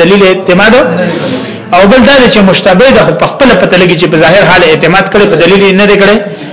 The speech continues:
د دوه صورتونو کې نفی لاندې ده د مثبت نه. و الا فلا، او کدا سني، نو بیا مثل الاثبات نه ده، نفی روایت مثل المثبت نه ده. اوس راځه مثالونو تطبیق کوي. فالنفی فی حدیث بریرہ مما لا یعرف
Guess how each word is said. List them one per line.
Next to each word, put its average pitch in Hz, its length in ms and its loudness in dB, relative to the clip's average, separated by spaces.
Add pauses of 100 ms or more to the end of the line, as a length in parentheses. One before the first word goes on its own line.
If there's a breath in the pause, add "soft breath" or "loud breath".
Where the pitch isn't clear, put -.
(220 loud breath)
د - 20 0 (140)
دوه 208 200 4
صورتونو 202 420 2
کې 185 80 0 (160)
نفی 196 220 0 (100)
لاندې 185 400 0
ده 175 160 2
د 156 120 0
مثبت 143 320 -2 (100)
نه. 220 60 -8 (1600 loud breath)
و - 40 0 (140)
الا 208 180 2 (100)
فلا، 185 280 0
او 180 100 2
کدا 175 280 2
سني، 190 200 2 (340 loud breath)
نو 156 100 0
بیا 170 180 0 (100)
مثل 156 240 -2
الاثبات 147 420 0 (100)
نه 139 120 0
ده، 120 120 -2
نفی 151 280 0
روایت 190 320 2
مثل 180 140 -4
المثبت 170 460 0 (280)
نه 156 120 0
ده. 131 140 -2 (840 loud breath)
اوس 233 200 2
راځه 180 260 2 (100)
مثالونو 160 400 0
تطبیق 143 480 0
کوي. 120 180 -4 (320 loud breath)
فالنفی 190 480 2
فی 170 160 0
حدیث 175 300 0
بریرہ 170 480 2
مما 151 220 2 (100)
لا 151 60 2 (100)
یعرف 156 280 2